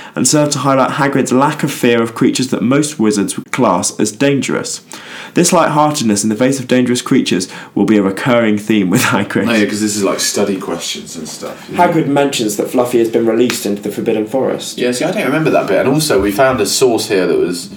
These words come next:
Speaker 2: an interview that J K Rowling did with Blue Peter.
Speaker 1: Yeah.
Speaker 2: Way, way back in the day.
Speaker 1: Yeah, like, two thousand and one.
Speaker 2: Yeah, talking about how, um,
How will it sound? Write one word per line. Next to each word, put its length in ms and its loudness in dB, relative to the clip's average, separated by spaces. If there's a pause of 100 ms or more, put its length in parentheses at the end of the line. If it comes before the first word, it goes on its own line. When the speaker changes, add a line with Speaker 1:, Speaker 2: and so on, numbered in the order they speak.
(520)
Speaker 2:
an 160 -4
interview 420 0
that 120 2
J 180 0
K 140 -2
Rowling 280 -2
did 160 -4
with 160 -6
Blue 260 0
Peter. 500 -10 (140)
Speaker 1:
Yeah. 420 4
Speaker 2:
Way, 280 2
way 200 0
back 260 -2
in 80 -6
the 80 -4
day. 380 -4 (100)
Speaker 1:
Yeah, 160 2
like, 160 2
two 120 0
thousand 240 0
and 140 0
one. 320 2
Speaker 2:
Yeah, 200 4
talking 340 0
about 320 2
how, 420 2
um, 560 0